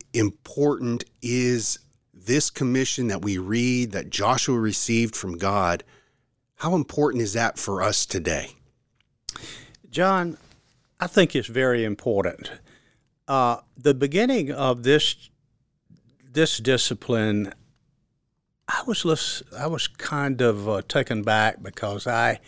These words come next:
Speaker 2: familiar with prayer and meditation and somewhat fasting, but this,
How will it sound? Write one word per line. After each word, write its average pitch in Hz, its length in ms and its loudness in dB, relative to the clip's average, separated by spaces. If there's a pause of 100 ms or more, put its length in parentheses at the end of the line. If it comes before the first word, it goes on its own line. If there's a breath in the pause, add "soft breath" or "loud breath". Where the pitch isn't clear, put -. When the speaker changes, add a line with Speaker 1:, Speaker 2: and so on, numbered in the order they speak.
(440 loud breath)
Speaker 2:
familiar 135 640 2
with 120 320 -2
prayer 113 440 2
and 110 120 -2
meditation 107 880 0
and 101 240 -4
somewhat 107 480 -2
fasting, 123 640 -2 (500 loud breath)
but 120 200 0
this, - 480 2